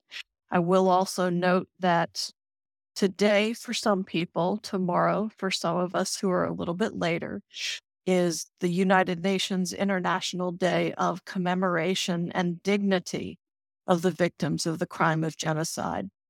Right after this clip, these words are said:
and of the Prevention of this Crime. I know that's a long-winded message, but that is absolutely what we focused on tonight, was their commemoration of the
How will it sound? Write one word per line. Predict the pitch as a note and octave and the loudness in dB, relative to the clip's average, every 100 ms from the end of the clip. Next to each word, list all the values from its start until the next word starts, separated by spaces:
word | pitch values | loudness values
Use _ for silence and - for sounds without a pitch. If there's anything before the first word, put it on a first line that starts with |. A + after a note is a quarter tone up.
| _ - | _ 0
and | D#3 | 0
of | D#3 | 0
the | D3 | -6
Prevention | - F3 D3+ D#3 - - | -4 -2 2 0 0 -4
of | - - | -6 -4
this | F#3+ - | -4 -4
Crime. | - - F3 C#3+ E3+ F3 - | -4 -2 0 0 -4 -8 -8
I | F3 | -4
know | E3+ E3+ | -2 2
that's | F3+ - F3 | 2 0 -2
a | |
long-winded | E3 F3+ E3+ F#3 F3+ F3+ F#3 | -4 0 0 2 2 2 0
message, | E3+ F3+ F#3+ E3+ D#3+ F#3 - | 0 0 0 -2 -4 -6 -4
but | - F#3 D3 - - - _ _ _ _ _ | 2 4 2 -4 -14 -14 _ _ _ _ _
that | F#3+ F#3 F3+ - | 4 6 6 4
is | F#3 - - _ | 0 -2 -12 _
absolutely | F3 F3 F#3 - F3+ F#3 F3+ D#3+ E3+ | 0 2 -2 -4 0 2 0 0 -2
what | D#3+ E3+ - | 0 -2 0
we | F3+ | -4
focused | F3+ F3 F3 - E3+ - | -4 -4 -6 -4 -8 -4
on | E3 E3+ F#3+ - _ | -4 -4 -8 -12 _
tonight, | - E3 D#3 - - _ _ _ _ _ _ | -2 0 0 -4 -10 _ _ _ _ _ _
was | F#3 F3 E3 D#3+ - - | -2 0 2 -2 -10 -4
their | F3+ D#3 D#3+ - | -2 -2 -4 -12
commemoration | - F3+ F3 F#3 F3 E3+ F3+ - F3+ E3 D#3+ - _ | -2 2 2 2 2 2 0 0 -2 -2 -6 -10 _
of | - F3+ F3 | 0 2 0
the | - F3 | -4 -4